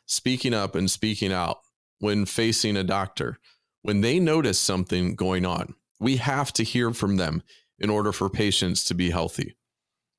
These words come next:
There's an infamous nasa story after the Challenger, uh, disaster where they had to look in their control room at how they could truly hear,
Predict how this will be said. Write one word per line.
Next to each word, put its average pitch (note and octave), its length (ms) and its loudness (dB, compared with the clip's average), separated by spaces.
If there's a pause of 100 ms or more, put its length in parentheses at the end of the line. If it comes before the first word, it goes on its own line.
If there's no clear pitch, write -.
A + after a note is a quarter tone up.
(380)
There's A#2 260 2
an A2 80 2
infamous B2 760 0
nasa G2+ 600 0
story F#2+ 480 0
after F2+ 320 -2
the F2+ 80 -2
Challenger, F#2 720 0 (480)
uh, D#2+ 240 -2
disaster F#2+ 880 0 (420)
where A#2 280 0
they A#2 300 0
had D#3 320 0
to C3+ 100 0
look A#2+ 500 -2 (300)
in A2 200 2
their B2 200 2
control C#3+ 540 0
room D#2 320 0 (520)
at - 200 0
how C3 400 0
they C3+ 180 0
could G2 240 -2
truly C#3+ 420 2
hear, D3 540 0